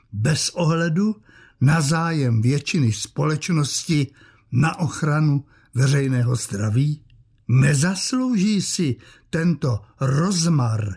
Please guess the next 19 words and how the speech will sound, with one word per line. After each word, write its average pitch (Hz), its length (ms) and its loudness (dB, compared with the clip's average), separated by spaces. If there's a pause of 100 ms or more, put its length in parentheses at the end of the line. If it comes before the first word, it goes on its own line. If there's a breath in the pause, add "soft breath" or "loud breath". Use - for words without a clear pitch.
(200 loud breath)
skupiny 180 640 -2
jednotlivců 151 960 -2 (220 loud breath)
označení 160 760 0
slovy 151 560 0 (580 soft breath)
destrukce 147 1120 -2 (400)
a - 60 -2
anarchie? 135 960 0 (480)
Demokracie 156 1120 0 (360 soft breath)
a 120 100 -2
svoboda 131 840 0 (380 soft breath)
je 120 160 0
rozum, 139 760 2 (360 loud breath)
který 160 420 -2
nás 127 440 -2
učí, 143 580 0 (280 loud breath)
že 120 400 2
při - 340 -4
občanské 180 840 -2
rovnosti 170 800 0